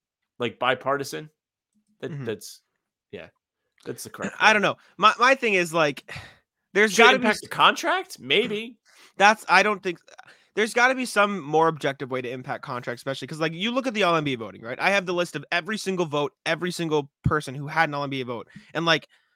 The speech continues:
Speaker 2: some of these people have Tatum on second team and Jimmy on first team. What is your argument for the regular season that Jimmy Butler deserved first team over Jason Tatum?
Speaker 1: I don't know.
Speaker 2: Genuinely. Genu-, like, and this is, like,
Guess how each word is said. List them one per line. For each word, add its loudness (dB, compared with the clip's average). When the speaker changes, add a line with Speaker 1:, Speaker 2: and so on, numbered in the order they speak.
Speaker 2:
some -4
of -6
these -10
people -10
have -8
Tatum -6
on -6
second -6
team -8
and -10
Jimmy -8
on -14
first -16
team. -20
What 2
is -4
your 0
argument -2
for -4
the -2
regular 2
season -4
that -10
Jimmy -6
Butler -4
deserved -14
first -16
team -20
over -20
Jason -20
Tatum? -20
Speaker 1:
I -12
don't -6
know. -6
Speaker 2:
Genuinely. 2
Genu-, 4
like, 2
and -2
this -2
is, -10
like, 4